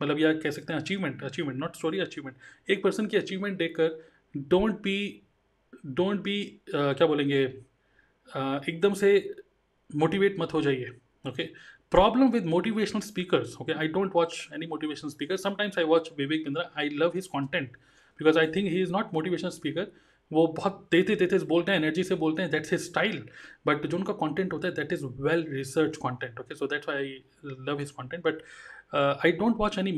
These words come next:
motivational videos। Reason is, when you watch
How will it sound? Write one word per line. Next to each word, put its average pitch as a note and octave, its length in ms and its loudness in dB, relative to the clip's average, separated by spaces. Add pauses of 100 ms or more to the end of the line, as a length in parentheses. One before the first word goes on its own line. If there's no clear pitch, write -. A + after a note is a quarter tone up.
motivational E3+ 560 -2
videos। E3 280 -2 (460)
Reason G#3+ 420 4
is, C#3 40 -8 (1400)
when A3 240 4
you B3+ 220 4
watch A3 200 2